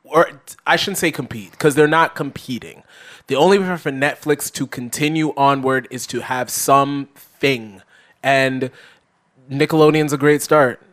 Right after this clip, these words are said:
Nickelodeon has a lot of the, a lot of those shows that'll compete with Cat and Grant, um,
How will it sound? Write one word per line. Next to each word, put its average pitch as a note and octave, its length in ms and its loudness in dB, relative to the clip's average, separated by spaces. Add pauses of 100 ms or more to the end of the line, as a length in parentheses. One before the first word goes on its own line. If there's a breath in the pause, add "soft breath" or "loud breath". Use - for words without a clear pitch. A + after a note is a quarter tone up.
Nickelodeon D3 520 0
has C#3+ 220 0
a C#3 40 -6
lot C#3 280 4
of C3 200 -2
the, C#3 380 -2
a B2+ 60 -8
lot C3+ 220 2
of C#3 80 0
those C3+ 200 0
shows C#3 340 0
that'll C3 180 -2
compete C#3 460 -10
with C3 320 -4 (420 soft breath)
Cat C3 320 2
and B2+ 160 -4
Grant, C3+ 600 0
um, B2 600 -4